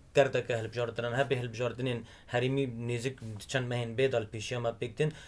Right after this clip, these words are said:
دبا کو باندوره که خواه هبه جبر ده هلبجاردنا سرو کماری ده باندوره که خواه مزن پیکانی که اردوغان دکار بهونک دنگاب دست بخیر.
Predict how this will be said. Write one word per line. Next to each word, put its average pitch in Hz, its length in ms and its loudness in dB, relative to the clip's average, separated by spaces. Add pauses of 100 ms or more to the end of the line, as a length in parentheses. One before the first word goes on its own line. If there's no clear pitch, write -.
(160)
دبا 147 140 8
کو 156 140 6
باندوره 147 420 8
که 151 120 4
خواه 147 220 8
هبه 196 260 8 (340)
جبر 127 320 8
ده 131 760 8 (260)
هلبجاردنا 139 1200 6
سرو 139 360 6
کماری 147 420 6
ده 151 100 8
باندوره 131 420 6
که 135 120 -2
خواه 120 200 0
مزن 120 380 0
پیکانی 131 400 0
که 117 120 -6
اردوغان 110 420 -2
دکار 113 260 0
بهونک 107 280 -4
دنگاب 98 400 -6
دست - 220 -12
بخیر. - 240 -18